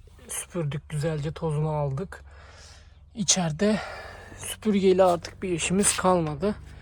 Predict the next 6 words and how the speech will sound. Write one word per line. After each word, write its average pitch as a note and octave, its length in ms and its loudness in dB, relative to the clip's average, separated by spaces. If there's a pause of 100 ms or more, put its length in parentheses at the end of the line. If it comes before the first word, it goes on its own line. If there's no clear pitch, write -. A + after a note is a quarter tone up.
(520)
Bundan G3+ 260 10
sonraki F#3+ 360 2
aşamada F#3+ 320 0
ne G3 120 4
yapacağız? G#3 480 0
İşte F3+ 400 -4